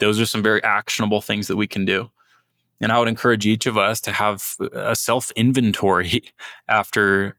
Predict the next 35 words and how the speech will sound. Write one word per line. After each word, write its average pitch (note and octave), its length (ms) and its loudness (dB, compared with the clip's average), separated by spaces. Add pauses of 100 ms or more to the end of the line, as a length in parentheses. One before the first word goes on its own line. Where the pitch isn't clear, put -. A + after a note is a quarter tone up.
going G#2 300 2
through G#2 160 0
this G2 180 2
content. F#2 640 -2
Ask G#2 300 -2
ourselves G#2 680 0
some - 240 -4
penetrating G2+ 580 -2
questions, A2 680 -4 (160)
and G2 240 0
then G2 140 2
just - 280 -2
sit. - 320 -2 (720)
Sit B2+ 280 0
and B2+ 120 -2
ponder A2+ 320 2
the G#2+ 140 2
answers. B2+ 480 -4 (720)
Be A2+ 60 2
humble A2+ 420 2
and G#2 100 2
open C3 480 0 (440)
to A#2 100 0
the G2+ 100 0
fact G#2 280 -2
that A#2 80 0
there G#2+ 260 4
may A2 80 2
be A2 560 2 (220)
some - 360 -2
dissonance G#2+ 680 -2 (720)
between G#2+ 480 0
what G#2+ 320 2
you G#2+ 640 2
believe G#2 640 0